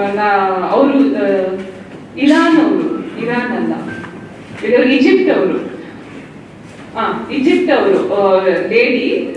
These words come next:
ಅವರು ಸಿಗರೇಟ್ ಸೇರ್ತಾ ಇದ್ರು. ನಾನು ಮತ್ತೆ ಅವ್ರಿಗೆ ಕೇಳಿದೆ, "ಹೇಗೆ ಈ ಒಂದು ಅಭ್ಯಾಸವನ್ನ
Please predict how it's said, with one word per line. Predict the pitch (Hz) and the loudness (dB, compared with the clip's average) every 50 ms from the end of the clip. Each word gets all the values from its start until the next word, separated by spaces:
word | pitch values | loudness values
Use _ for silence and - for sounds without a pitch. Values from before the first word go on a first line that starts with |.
| - - - | -8 -4 0
ಅವರು | 220 254 277 311 330 339 330 339 339 339 339 330 320 294 277 - - 226 - | 2 4 4 4 4 4 4 4 4 4 6 6 6 6 6 4 4 4 4
ಸಿಗರೇಟ್ | - 330 320 320 359 370 - - | 4 4 4 4 4 4 4 2
ಸೇರ್ತಾ | - 320 294 - 311 302 | 2 2 0 2 2 2
ಇದ್ರು. | 294 285 294 - - - 202 | 2 2 2 2 2 2 2
ನಾನು | - 277 285 302 311 | 4 4 4 4 4
ಮತ್ತೆ | 302 311 320 320 311 320 | 4 6 6 6 6 6
ಅವ್ರಿಗೆ | 294 - - - - - 311 | 4 4 2 0 0 0 0
ಕೇಳಿದೆ, | 294 269 277 294 285 269 220 202 190 - - - 196 208 | 2 2 2 2 2 2 2 0 0 0 0 -2 -4 -2
"ಹೇಗೆ | - - - 370 - - | 2 2 4 4 4 4
ಈ | 370 320 302 294 277 | 6 6 6 6 6
ಒಂದು | 277 269 269 262 269 247 | 6 4 4 2 2 2
ಅಭ್ಯಾಸವನ್ನ | 214 208 - 285 294 277 294 285 277 285 269 254 247 233 | 2 2 2 2 4 4 4 4 2 0 0 0 -4 -2